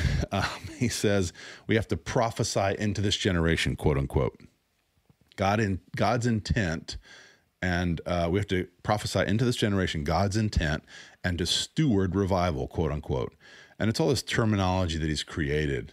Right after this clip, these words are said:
uh, which is, is not biblical language. Uh, my question, you know, I don't know, uh, you know, prophesy into this generation. Um, God's intent to steward revival.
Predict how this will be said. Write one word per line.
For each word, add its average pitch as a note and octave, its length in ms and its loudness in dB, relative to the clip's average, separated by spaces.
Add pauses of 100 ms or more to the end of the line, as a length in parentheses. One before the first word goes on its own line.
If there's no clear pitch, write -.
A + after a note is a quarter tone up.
(160)
uh, F2 300 -2 (300)
which - 260 -4
is, G#2+ 340 0
is F#2 160 -4
not G#2+ 340 -4
biblical A2+ 400 -2
language. F2+ 680 -2 (640)
Uh, G2+ 100 -6 (240)
my G#2+ 160 -4
question, A2 640 0
you G2 80 -2
know, F2+ 80 0
I F2+ 120 2
don't G#2+ 120 0
know, G2+ 320 0 (300)
uh, F2+ 120 -2 (440)
you - 120 -4
know, F2 240 -2 (100)
prophesy A2+ 680 0
into G#2 260 0
this G2+ 180 -2
generation. G2 840 -2
Um, D#2+ 340 -2 (460)
God's G2 300 0
intent G2 560 0
to F#2+ 80 -2
steward G#2+ 580 0
revival. F#2+ 640 0